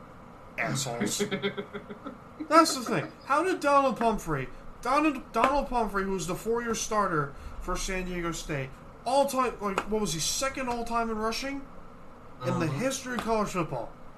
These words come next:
Speaker 1: Averaged two thousand yards a season, not a first round pick.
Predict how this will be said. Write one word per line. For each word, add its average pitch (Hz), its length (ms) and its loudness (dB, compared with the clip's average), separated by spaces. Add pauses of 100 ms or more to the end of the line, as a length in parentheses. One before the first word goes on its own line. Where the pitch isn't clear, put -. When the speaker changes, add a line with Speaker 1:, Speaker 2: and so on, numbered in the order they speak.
(560)
Speaker 1:
Averaged 247 440 0
two 277 220 -2
thousand 226 420 -2
yards 208 220 0
a 165 80 -2
season, 196 720 -2 (400)
not 180 240 4
a 180 40 2
first 180 300 -2
round 147 220 0
pick. 131 320 -6